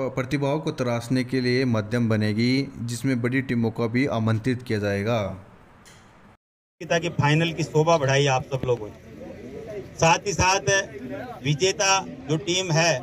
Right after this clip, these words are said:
Speaker 2: गुड़ा की, इसे बधाई देता हूं, और जो हमारी उपविजेता टीम है राजनगर राजवाली,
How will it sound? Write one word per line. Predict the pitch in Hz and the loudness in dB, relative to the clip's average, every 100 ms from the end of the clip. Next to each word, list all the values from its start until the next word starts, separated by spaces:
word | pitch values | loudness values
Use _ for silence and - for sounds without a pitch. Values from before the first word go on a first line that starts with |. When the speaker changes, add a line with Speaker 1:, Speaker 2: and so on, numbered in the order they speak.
| - - - - - - - - - | -8 -16 -16 -16 -18 -18 -18 -18 -6
Speaker 2:
गुड़ा | 135 170 180 | 2 4 4
की, | 175 185 190 143 139 - 139 131 | 0 -2 -2 -8 -14 -14 -14 -8
इसे | - 180 | -4 0
बधाई | 160 147 185 | 4 4 4
देता | 180 180 190 | 2 4 6
हूं, | 190 202 202 - - - - - - | 6 4 0 -14 -16 -16 -18 -20 -2
और | 185 | -2
जो | 196 214 | 4 6
हमारी | 190 190 202 214 - | 6 6 4 0 -6
उपविजेता | 220 - 226 220 214 196 | -6 0 2 2 2 -2
टीम | 180 185 170 | 0 0 2
है | 180 180 - - - - - | 2 0 -6 -20 -20 -16 0
राजनगर | 151 185 180 190 190 180 | 4 4 4 4 6 6
राजवाली, | 165 165 175 180 156 | 6 6 4 4 0